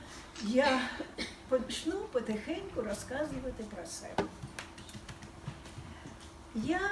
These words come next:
справді дитина війни. Я народилася в тисяча дев'ятсот сорок восьмому році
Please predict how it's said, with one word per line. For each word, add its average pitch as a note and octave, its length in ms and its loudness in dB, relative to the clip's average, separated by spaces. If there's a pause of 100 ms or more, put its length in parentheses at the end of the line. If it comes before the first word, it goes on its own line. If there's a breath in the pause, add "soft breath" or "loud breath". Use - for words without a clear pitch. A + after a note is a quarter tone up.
(360 loud breath)
справді G#3 600 6
дитина D#4 480 6
війни. G#3 380 4 (1080 loud breath)
Я D4 140 10
народилася C#4+ 680 8
в A#3 40 2
тисяча C4 400 0
дев'ятсот B3 480 4
сорок A#3 320 2
восьмому A3 640 4
році D#4+ 300 4